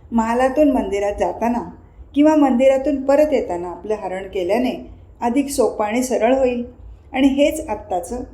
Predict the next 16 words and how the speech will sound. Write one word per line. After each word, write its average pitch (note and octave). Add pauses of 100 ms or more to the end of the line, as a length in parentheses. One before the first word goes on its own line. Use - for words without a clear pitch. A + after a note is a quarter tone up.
अंबाबाईचं G3+
मंदिर E3+
आहे. E3 (680)
रुक्मिणीचा D4+
संदेश A#3
ऐकून B3+
श्रीकृष्ण A#3 (140)
फार G#3
प्रसन्न F#3
झाले. F3 (640)
त्यांनी B3+
ब्राह्मणाचा G#3+
हात G3+
पकडला G#3
आणि G#3+
म्हणाले, F#3+